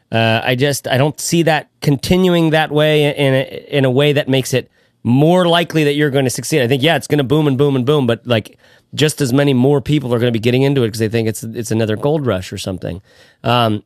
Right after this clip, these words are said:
and it, if you want it to be suc-, I, I don't know. It just, it just takes a lot of work. It takes a lot of time to build the audience unless you just hit it big. And, and one of the things we've talked about out here is we ba-, we have one podcast, you know what I mean? And then Corbett started doing his. And then we were like, "Why don't we have multiple podcasts?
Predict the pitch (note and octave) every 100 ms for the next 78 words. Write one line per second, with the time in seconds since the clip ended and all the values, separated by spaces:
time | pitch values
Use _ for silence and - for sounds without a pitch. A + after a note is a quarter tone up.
0 | _ C3+ C3+ C3 C3 - C#3 A2+ D3 C3+
1 | C3 D3 C#3+ C#3 B2+ C3+ - D#3 D3+ E3+
2 | F#3 A#2 D3+ C#3 D#3+ F3 - G3+ F3 F3
3 | C#3 D#3 C#3 G#2 C3+ - C3 B2 C#3 B2+
4 | B2+ A2+ G2+ _ _ - C3 C3+ C3 C3
5 | C3 B2+ A#2 - D3 D#3+ E3 F3+ D#3 -
6 | D#3+ C3 G3 D3 A2+ A#2+ C#3 C3 C#3 D#3
7 | D3 C#3 D#3+ D3+ C#3 D3 B2+ B2 G3+ E3+
8 | - - - D3+ A3 G3 F#3 G#3+ F#3 F3
9 | A3 G#3+ F#3 B3 A3 D3 G#2 - - -
10 | C3 C#3+ C#3 D#3+ F3+ E3 E3 - - -
11 | G3+ G3 E3+ F#3+ E3+ F3+ F3+ F3 B3 F#3+
12 | - - - - F#3 F#3+ G3 F3+ E3+ G3
13 | C4+ B3+ A3 F#3+ G3+ F3+ D3+ E3 G3+ G#3
14 | D#3+ C#3+ F#3 G#3 F#3+ E3 B2+ -